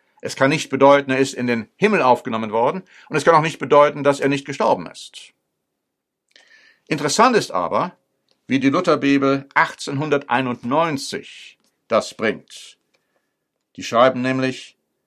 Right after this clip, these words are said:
dass Christus gesagt hat, „Und niemand fährt gen Himmel.“ Also nicht nur in der Vergangenheit, sondern auch in der Gegenwart und in der Zukunft. „Wir werden nicht in den Himmel fahren“, hat Luther hier damals so übersetzt.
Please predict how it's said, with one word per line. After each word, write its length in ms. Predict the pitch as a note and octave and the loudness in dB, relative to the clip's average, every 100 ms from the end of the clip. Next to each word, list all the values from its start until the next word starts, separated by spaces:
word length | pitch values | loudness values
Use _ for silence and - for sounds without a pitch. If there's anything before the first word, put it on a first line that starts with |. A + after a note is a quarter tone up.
| _ | _
dass 160 | - | -10
Christus 380 | - C3+ C3 A#2+ | -2 -2 -2 -8
gesagt 400 | A#2+ A2+ A#2+ - | -4 2 2 2
hat, 300 | B2 A#2 - _ | 0 -2 -6 _
„Und 140 | A#2 | -6
niemand 540 | A2+ B2 A#2+ A2 G#2 - _ | -4 -2 0 -2 -6 -14 _
fährt 880 | _ G#3+ G#3+ F2 - - - - _ _ _ _ | _ 0 2 0 -4 -18 -18 -20 _ _ _ _
gen 180 | B2 A#2 | -8 -6
Himmel.“ 360 | F#2 A2 - - _ _ _ _ _ | -4 -6 -6 -18 _ _ _ _ _
Also 180 | _ B2+ | _ 0
nicht 240 | C#3+ F3+ C#3+ | 0 0 0
nur 400 | D3+ C#3 C3+ _ _ _ _ _ _ | 4 4 2 _ _ _ _ _ _
in 80 | C3+ | 0
der 100 | C3 | 2
Vergangenheit, 920 | C3 G3+ F#3+ A#2+ C#3+ A3 - - - _ _ _ _ _ | 4 4 2 2 2 0 -6 -16 -20 _ _ _ _ _
sondern 260 | C3+ C3+ | -2 2
auch 160 | C#3+ D3+ | 2 2
in 100 | C#3+ | 2
der 380 | C3+ C3 B2+ - - | 4 4 4 -4 -6
Gegenwart 500 | F3 D#3 C3+ C3+ C#3 | -4 2 4 4 2
und 120 | B2+ | -4
in 60 | |
der 120 | B2 A#2+ | -6 -6
Zukunft. 800 | B2+ - F#2 - _ - - _ _ _ _ _ _ _ - | -10 -10 -12 -12 _ -20 -20 _ _ _ _ _ _ _ -8
„Wir 120 | B2 | 0
werden 180 | D3+ D#3 | 0 0
nicht 200 | F#3 - | -6 -6
in 80 | |
den 100 | D3 | -8
Himmel 360 | C3+ A#3 C3 F#2 _ | -6 -4 -4 -8 _
fahren“, 460 | B2+ F#2 - - - _ _ _ _ _ _ _ _ _ - | -6 -4 -8 -16 -20 _ _ _ _ _ _ _ _ _ -18
hat 120 | G2+ | -8
Luther 220 | A#2 A2+ | -6 -4
hier 180 | G2+ G#2+ | -4 -2
damals 420 | G#2 G2 G2 - _ | -2 -2 -6 -10 _
so 180 | A2 | -6
übersetzt. 680 | G2 A#2 G3 - - - - | -4 -2 -2 -4 -12 -16 -20